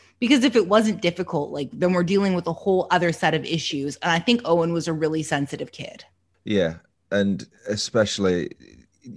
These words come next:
Speaker 2: 'cause everyone wants to impress the parents and make them proud. And the boys want to impress the fathers. The girls, I imagine, want to impress the mothers. So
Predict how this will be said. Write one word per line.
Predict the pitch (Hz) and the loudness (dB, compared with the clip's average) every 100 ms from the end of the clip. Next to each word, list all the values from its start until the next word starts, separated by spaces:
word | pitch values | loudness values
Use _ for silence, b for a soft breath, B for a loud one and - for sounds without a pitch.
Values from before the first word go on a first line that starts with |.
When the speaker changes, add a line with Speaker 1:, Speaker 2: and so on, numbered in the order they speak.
| - | -6
Speaker 2:
'cause | 143 | 2
everyone | 185 175 151 | 4 6 6
wants | 135 131 | 4 2
to | - 113 101 | 4 6 6
impress | 98 95 107 92 | 4 0 2 2
the | - | 0
parents | - 95 85 92 95 | -4 -2 -2 -2 -6
and | 92 | -4
make | 90 - | -2 -2
them | 85 | -6
proud. | 82 82 78 87 92 | -6 -4 -2 -2 -4
And | 85 82 b b b b _ - | -6 -8 b b b b _ -8
the | |
boys | 90 95 92 92 | 2 6 8 6
want | 92 - | 0 -4
to | |
impress | 90 85 85 | -10 -6 -8
the | - | -8
fathers. | 82 123 110 107 104 98 90 | -2 4 6 6 4 0 -4
The | |
girls, | - 95 92 92 - - - | -2 2 2 0 -4 -14 -10
I | 85 | -6
imagine, | 87 87 90 | -4 -6 -6
want | 87 71 | -6 -8
to | 90 | -8
impress | 85 87 82 | -8 -8 -8
the | - | -8
mothers. | 80 92 92 87 - b b b b | -4 -4 -4 -6 -10 b b b b
So | - 110 101 98 - | -6 2 4 4 0